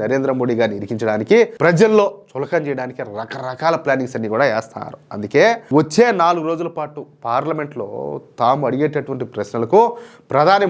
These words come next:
మోడీ స్వయంగా సమాధానాలు చెప్పాలని చెప్పేసి వీళ్ళంతా కూడా పట్టుబడతారు. ప్రధాని మోడీ సమాధానాలు చెప్పకపోతే తాము పార్లమెంట్లో జరగనివ్వని చెప్పేసి వీళ్ళంతా కూడా తేల్చి చెప్తారు. చూడండి ఏమి కుట్రలో చూడండి.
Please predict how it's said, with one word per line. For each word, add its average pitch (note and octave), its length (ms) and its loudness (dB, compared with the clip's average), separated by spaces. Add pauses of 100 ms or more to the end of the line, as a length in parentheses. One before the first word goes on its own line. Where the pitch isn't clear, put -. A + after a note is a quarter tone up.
మోడీ E3 160 2 (100)
స్వయంగా G3 480 2 (100)
సమాధానాలు D#3 500 -4
చెప్పాలని A#2+ 340 -8
చెప్పేసి C#3 260 -10 (100)
వీళ్ళంతా A#2 360 -4
కూడా C#3+ 120 0 (100)
పట్టుబడతారు. G#2 600 -8 (220)
ప్రధాని F3 440 6 (120)
మోడీ F3 220 6 (100)
సమాధానాలు E3 640 4
చెప్పకపోతే C3+ 580 -6 (520)
తాము C3+ 200 0 (100)
పార్లమెంట్లో B2+ 520 -2
జరగనివ్వని A#2 460 0
చెప్పేసి A#2+ 340 0 (280)
వీళ్ళంతా A#2+ 460 2
కూడా C3 120 2 (120)
తేల్చి A2 280 -4
చెప్తారు. - 400 -8 (120)
చూడండి A#2+ 360 2 (200)
ఏమి C3 260 4
కుట్రలో C3 380 2
చూడండి. A2+ 300 0